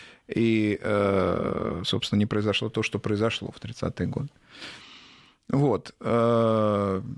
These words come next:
ну и сейчас они пытаются, так сказать, вы-, выстраивать особые отношения с Соединёнными Штатами, пытаются стать, так сказать, вот этим непотопляемым авианосцем, значит, да, э,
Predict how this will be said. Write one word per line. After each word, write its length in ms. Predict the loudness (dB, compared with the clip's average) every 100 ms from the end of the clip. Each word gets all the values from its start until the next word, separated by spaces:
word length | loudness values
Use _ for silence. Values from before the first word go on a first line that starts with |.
| -10 -12 -12 -12 -12 -8
ну 180 | 0 2
и 20 | 2
сейчас 580 | 2 2 2 0 -2
они 140 | -6 -8
пытаются, 580 | -6 -2 2 2 0 -4
так 120 | -4
сказать, 320 | -2 -2 -2 -2
вы-, 200 | 0 2
выстраивать 520 | 0 0 2 2 2
особые 360 | -2 0 2 0
отношения 380 | 0 -4 -2
с 60 | -4
Соединёнными 340 | -4 0 2
Штатами, 500 | 2 2 0 2 0
пытаются 480 | 0 0 2 0 0
стать, 380 | -6 0 0 -2
так 140 | -10
сказать, 260 | -6 -6 -2
вот 160 | 0 0
этим 300 | 0 0 0
непотопляемым 960 | 2 2 2 -2 0 2 2 2 2
авианосцем, 800 | 2 2 2 2 0 -2 -2 -2 -4 -6
значит, 400 | 0 2 2 0
да, 240 | 2 2 0 -12 -18 -18 -20 -20 -20 -20 _ -2
э, 440 | 2 4 4 2